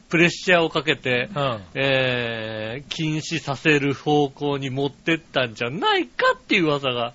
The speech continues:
Speaker 2: あー、そうなんだ。
Speaker 1: ちらほらと。
Speaker 2: あー、謹慎の方向に動いてるんだ。
Speaker 1: ただ他のメーカーは割と追いついてきたかな。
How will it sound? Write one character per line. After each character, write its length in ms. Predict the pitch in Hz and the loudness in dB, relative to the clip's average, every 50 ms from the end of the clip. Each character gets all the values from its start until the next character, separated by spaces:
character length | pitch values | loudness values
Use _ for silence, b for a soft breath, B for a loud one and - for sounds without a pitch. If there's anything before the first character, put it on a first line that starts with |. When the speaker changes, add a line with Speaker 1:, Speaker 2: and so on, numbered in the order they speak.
| - - 190 | -10 -6 2
Speaker 2:
あ 560 | 226 247 240 233 233 226 226 220 220 220 220 | 4 6 8 8 8 8 8 8 8 6 6
ー、 20 | 190 | 6
そ 100 | 226 220 | 6 4
う 20 | 185 | 4
な 40 | 147 | 4
ん 40 | 131 | 2
だ。 140 | 113 98 - | 0 -2 -2
Speaker 1:
ち 140 | - - 277 | -2 2 6
ら 140 | 247 220 175 | 6 6 6
ほ 180 | - 196 208 190 | 6 4 4 4
ら 180 | 175 147 123 | 4 4 2
と。 260 | - - 104 98 98 - - - | 0 -6 -12 -12 -12 -14 -8 2
Speaker 2:
あ 200 | - 247 240 - | 6 6 6 6
ー、 20 | - | 6
謹 260 | - 254 262 269 247 | 4 2 2 2 0
慎 260 | 240 262 262 254 254 | 0 -2 -4 -2 2
の 120 | 254 240 | 2 6
方 160 | 226 240 247 233 | 6 6 4 4
向 160 | 254 247 240 | 2 2 2
に 60 | 240 233 240 220 175 139 - | 2 -2 -6 -8 -10 -8 -6
動 180 | 202 202 226 208 | 2 4 6 6
い 60 | 175 | 6
て 80 | 165 | 6
る 80 | 143 127 | 4 2
ん 40 | 110 | 0
だ。 160 | 98 85 - - - - - - _ - | -4 -8 -10 -14 -20 -20 -20 -20 _ -8
Speaker 1:
た 100 | - 277 | -6 -6
だ 60 | - | -2
他 300 | - - 294 - 415 466 | 0 0 0 2 0 0
の 140 | 466 427 403 | 0 0 2
メ 200 | 440 403 392 392 | 2 2 2 2
ー 60 | 370 | 2
カ 220 | - 359 349 330 330 | 4 6 6 8 8
ー 40 | 359 | 8
は 120 | 339 262 | 6 6
割 220 | 233 240 240 269 | 6 4 2 0
と 220 | - - 277 247 233 | -2 -2 -2 -2 -2
追 200 | 247 262 277 277 | -2 -2 -2 -2
い 80 | 247 - - _ - | -4 -6 -12 _ -12
つ 180 | - 294 302 277 | -6 -4 -4 -4
い 80 | 240 | -4
て 200 | - - 170 143 | -4 -4 -4 -4
き 160 | - - - | -4 -6 -4
た 160 | - - 202 - | 0 0 0 0
か 280 | - - 151 139 135 | 0 -4 -4 -4 -2
な。 220 | 143 160 170 180 | 0 0 0 0